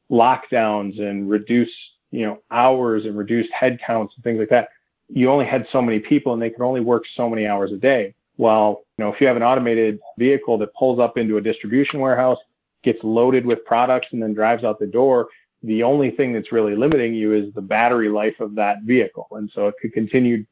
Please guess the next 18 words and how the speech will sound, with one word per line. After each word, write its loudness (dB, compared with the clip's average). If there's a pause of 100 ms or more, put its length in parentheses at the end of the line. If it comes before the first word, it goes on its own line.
(120)
traveling 2
as -6
long -2
as -4
it, -2 (380)
you 0
know, 2
doesn't 0
need 0
to -4
recharge. 2
So 0 (300)
there's, 4
there's 0
another, 0 (440)
uh, -2 (440)
area 2
where 2